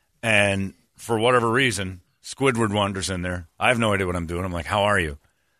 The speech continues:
She said, "I'm great." And we start talking in the ho-, oh, and by the way, the handler comes in and goes, "You have four minutes,"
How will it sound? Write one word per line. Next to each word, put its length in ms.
She 140
said, 160
"I'm 80
great." 480
And 120
we 80
start 240
talking 360
in 60
the 60
ho-, 200
oh, 220
and 100
by 140
the 80
way, 140
the 120
handler 380
comes 280
in 80
and 60
goes, 140
"You 60
have 60
four 220
minutes," 340